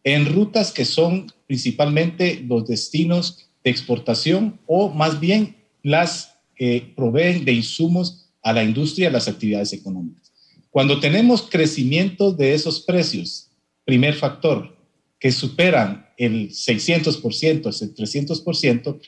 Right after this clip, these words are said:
eso automáticamente se tiene que trasladar a las operaciones en el mercado local. ¿En qué medida? Pues en la medida de cada sector, de cada actividad, de cada insumo. Pero también no solamente ese es el factor que está, eh, generando la gran preocupación.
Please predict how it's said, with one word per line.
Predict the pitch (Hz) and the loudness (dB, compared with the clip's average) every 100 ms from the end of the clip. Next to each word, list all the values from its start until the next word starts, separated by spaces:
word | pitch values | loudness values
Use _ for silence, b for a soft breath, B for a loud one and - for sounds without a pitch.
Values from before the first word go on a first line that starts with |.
| B | B
eso | 151 156 165 | -2 2 2
automáticamente | 151 127 123 131 151 127 113 127 123 | 2 2 2 2 0 0 2 0 -8
se | 117 | -8
tiene | 117 117 | -2 -2
que | 120 117 | -2 -4
trasladar | 123 120 110 113 123 - _ | 0 2 2 2 0 -8 _
a | 120 | 0
las | 120 123 | 0 0
operaciones | - 107 101 123 123 123 | -2 -2 -2 0 0 0
en | 113 | -2
el | 101 | -2
mercado | 98 - 107 107 | -6 -2 0 0
local. | 92 - - _ _ - | -4 -12 -20 _ _ -2
¿En | 135 | 0
qué | 165 | 4
medida? | 208 196 220 233 208 | 4 4 4 2 0
Pues | 120 | -4
en | 113 | -4
la | 104 | -2
medida | 101 120 170 | -2 0 0
de | - | 0
cada | 104 101 | -2 -2
sector, | - 113 - 170 - b b _ | -6 -4 0 0 0 b b _
de | 123 117 | -4 0
cada | 127 127 | 2 2
actividad, | 123 123 117 117 151 104 B B _ | 2 2 2 4 2 0 B B _
de | 120 | -4
cada | - 120 117 | 2 2 4
insumo. | 117 113 196 135 98 - b b _ | 2 2 2 2 0 -8 b b _
Pero | 156 170 | 0 0
también | 170 170 160 190 247 247 - | 2 0 2 2 2 0 -2
no | 165 165 | 0 0
solamente | 185 202 190 175 185 175 165 | 2 0 2 2 0 2 0
ese | 156 | 2
es | 165 156 | -2 -6
el | |
factor | - - - 143 | -6 -4 -4 -4
que | - | -4
está, | - 123 135 131 _ - | 0 0 0 -2 _ -8
eh, | 110 107 | -6 -4
generando | 120 110 117 131 131 | -2 0 2 2 0
la | 117 - - | -2 -4 -2
gran | 135 151 | 0 2
preocupación. | 180 - 127 104 - 139 170 | 0 -2 -6 -6 -4 -4 -4